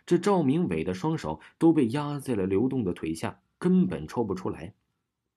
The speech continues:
眼看着刀就要落下，一团白色的东西飘到了赵明伟的胸前。刘栋赶忙停下来，凑近一看，竟然是赵明伟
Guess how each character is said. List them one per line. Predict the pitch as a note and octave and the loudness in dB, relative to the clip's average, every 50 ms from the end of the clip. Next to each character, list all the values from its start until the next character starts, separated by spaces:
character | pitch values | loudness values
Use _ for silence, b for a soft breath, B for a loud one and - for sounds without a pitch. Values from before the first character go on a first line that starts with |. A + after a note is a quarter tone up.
| _ _ _ _ | _ _ _ _
眼 | - F2+ F2 E2+ F2 | -6 -4 -2 -2 -2
看 | F2+ - - F#2+ F#2 | -2 -2 -2 -2 -2
着 | F2 | -2
刀 | E2 F#2 F2+ F2+ | -2 -2 -2 -2
就 | F2 F#2+ F#2+ | -2 -2 -2
要 | E2+ D#2 | -2 0
落 | F2+ A#2 G#2+ E2+ | 0 0 -2 -2
下， | D#2+ D#2+ D2+ - B B B B | -4 -6 -10 -12 B B B B
一 | B A2 G#2+ | B -2 -2
团 | G#2 - F#2+ F#2+ | 0 -2 -4 -6
白 | F2+ - D#2+ E2 F#2+ G#2+ | -4 -2 0 0 0 0
色 | - - G2 | -2 -2 -4
的 | F#2 E2+ E2+ | -4 -4 -4
东 | - G#2+ G#2+ G#2+ G#2+ | -2 -2 -2 -2 -2
西 | - - D#2+ D2 C2+ C2+ - _ _ _ _ _ _ | -4 -6 -8 -8 -8 -10 -14 _ _ _ _ _ _
飘 | - - - F2 D#2+ D#2 E2 D#2+ | -18 -10 -6 -6 -4 -4 -4 -6
到 | - E2 D#2 | -6 -8 -10
了 | D2+ D2 D2+ | -10 -10 -12
赵 | - E2+ D#2 | -10 -10 -10
明 | D#2 D2+ D#2+ E2 | -10 -10 -10 -12
伟 | D#2 - | -12 -14
的 | - - | -18 -18
胸 | - - E2 | -16 -16 -16
前。 | D#2+ - - _ _ _ _ _ _ _ _ _ _ _ _ _ _ _ _ _ _ _ _ _ _ _ _ _ _ _ - | -16 -18 -20 _ _ _ _ _ _ _ _ _ _ _ _ _ _ _ _ _ _ _ _ _ _ _ _ _ _ _ 2
刘 | A2 B2+ E3 | 6 6 6
栋 | G3+ G3 F3+ | 8 6 4
赶 | C#3 - D2+ | 0 -2 -4
忙 | D#2 G2 D3 | -6 -6 -6
停 | - - D2+ E2 | -6 -8 -8 -10
下 | E2 - | -10 -12
来， | - _ _ _ _ B B B B B B | -18 _ _ _ _ B B B B B B
凑 | - - A3 F#3+ | -4 2 4 4
近 | F#3 F3 D3 A#2+ | 4 4 2 2
一 | C#3 E3 | 2 2
看， | D#3+ D#3+ A#2 - B B B B | 0 -2 -8 -8 B B B B
竟 | - - G3+ F#3 | -2 0 2 2
然 | E3+ D#3 D3 D#3+ | 4 2 2 0
是 | D#3 D#3+ | 0 -2
赵 | C3+ - G3 F#3 D#3 | -2 0 0 0 0
明 | G#2 G#2+ D3+ E3 | 0 -2 -4 -6
伟 | - - - - | -6 -8 -12 -12